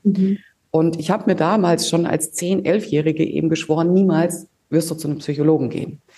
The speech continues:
Speaker 2: Niemals wirst du irgendwelche psychotherapeutischen Aktivitäten machen, weil das bringt sowieso nichts. Das war so meine tiefste innere Überzeugung, die ich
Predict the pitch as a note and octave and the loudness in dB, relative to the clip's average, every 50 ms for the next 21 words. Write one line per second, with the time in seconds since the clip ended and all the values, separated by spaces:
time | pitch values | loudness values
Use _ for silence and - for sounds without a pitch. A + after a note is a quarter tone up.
0 | - - - _ - F#3 G3 F#3+ E3 F3 - D#3+ E3 D#3+ - G#2+ - D3 F3 F#3 | -20 -20 -10 _ 0 2 4 4 2 2 0 -2 -2 -2 -4 -4 -2 0 0 2
1 | E3 E3 D#3 E3 D#3 - - F3+ D#3+ E3 E3 F3 E3+ - D3+ D3+ - D3+ D#3 D3+ | 0 0 0 -2 -4 -4 -4 -2 -2 -2 -2 -2 -2 -2 -4 -2 0 0 0 0
2 | D3+ C#3 - D3 - D#3 D3+ D#3 - - D3+ D#3 - - - G#3 G#3 G3+ E3+ E3 | 0 0 0 0 0 0 -2 -4 -4 -2 -2 -2 0 0 0 -2 0 0 0 2
3 | E3 D#3 D#3+ D#3+ D3+ D3+ C#3+ C3+ D3 C#3 - - C#3+ C#3 C#3+ C#3 B2+ C3 B2 - | 0 0 0 0 -2 0 -2 -2 -4 -6 -4 -2 -2 -2 -2 -4 -6 -4 0 0
4 | C3 C3 B2 C3 - - - - _ _ - - - _ _ - D3 - D#3+ D#3 | 0 0 0 -2 -8 -10 -16 -20 _ _ -20 -20 -20 _ _ -12 -6 -2 0 0
5 | D#3+ F3 E3+ D#3+ D#3+ D#3 D#3+ D#3 D#3+ - G3 F#3+ F#3+ - - - D#3+ E3 D#3+ D#3+ | 2 2 2 4 4 4 2 2 2 2 0 0 -2 -4 -2 0 0 0 2 0
6 | D3+ - - D3 C#3 C#3+ - E3 F3 F#3 F#3 F3 D3+ D#3 C#3 - - - - | 0 0 0 0 -2 0 0 0 2 2 2 2 2 2 0 -2 -4 -8 -14